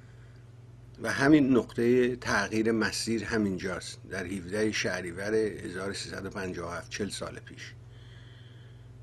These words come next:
و می‌شنیدی که میگه شاه مسلمون نیستش که،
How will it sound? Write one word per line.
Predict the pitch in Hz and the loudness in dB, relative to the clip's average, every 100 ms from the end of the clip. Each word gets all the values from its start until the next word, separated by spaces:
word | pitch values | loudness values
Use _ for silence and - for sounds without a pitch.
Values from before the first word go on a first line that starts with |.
| - - - - 98 107 | -20 -20 -20 -14 -10 -2
و | 135 131 131 127 120 - - - - - - - - - - - - - - - - - | 4 6 6 4 2 -2 -10 -8 -8 -12 -16 -18 -20 -20 -20 -20 -20 -20 -20 -20 -20 -6
می‌شنیدی | 131 139 151 143 135 | 2 4 6 4 4
که | 143 | 4
میگه | 123 113 139 127 - - - - - - - | 4 8 8 8 2 -16 -20 -20 -20 -20 -16
شاه | - - 131 | -4 6 8
مسلمون | 147 135 - 117 107 107 165 165 | 10 8 6 6 6 6 8 8
نیستش | 143 - 98 - | 6 2 -2 -4
که، | - | -8